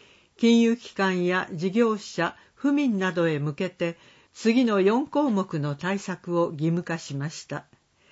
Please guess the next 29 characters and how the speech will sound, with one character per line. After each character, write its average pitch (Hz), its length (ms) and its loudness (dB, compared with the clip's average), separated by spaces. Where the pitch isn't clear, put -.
改 247 240 2
正 233 260 4
条 202 220 2
例 180 200 0
は 175 240 -4
八 220 280 -2
月 269 400 0
一 247 140 0
日 240 240 -4
金 233 280 2
曜 202 220 2
日 156 220 -4
お 220 100 2
よ 233 140 6
び 190 200 0
十 247 220 2
月 262 440 -2
一 285 140 -2
日 269 180 -2
水 269 380 0
曜 254 220 0
日 156 100 -2
に 139 160 -2
施 - 200 -12
行 160 220 -2
さ 151 200 -6
れ 139 140 -4
ま 143 160 -10
す。 - 280 -18